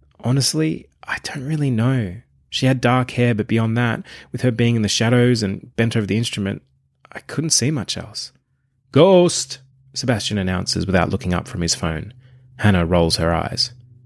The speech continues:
"Sorry," I say to Hannah. "I wasn't really in the frame of mind to remember things.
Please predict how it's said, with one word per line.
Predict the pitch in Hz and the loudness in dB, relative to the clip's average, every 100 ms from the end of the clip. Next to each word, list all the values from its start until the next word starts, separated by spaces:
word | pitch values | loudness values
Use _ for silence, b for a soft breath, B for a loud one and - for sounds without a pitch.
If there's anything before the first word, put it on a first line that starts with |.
| - - _ _ _ _ | -20 -20 _ _ _ _
"Sorry," | - - 117 104 98 110 - - | -2 2 4 4 0 -6 -12 -6
I | |
say | 104 104 | -2 0
to | 95 | 0
Hannah. | 87 92 98 B B B B _ | -2 -4 -4 B B B B _
"I | - | 0
wasn't | 117 120 156 | 2 4 4
really | 147 143 | 4 4
in | |
the | 120 | 4
frame | 127 113 | 4 4
of | |
mind | 104 107 104 | 4 2 0
to | 104 | -2
remember | 92 104 98 | 0 2 0
things. | - 95 90 - | -4 -8 -6 -10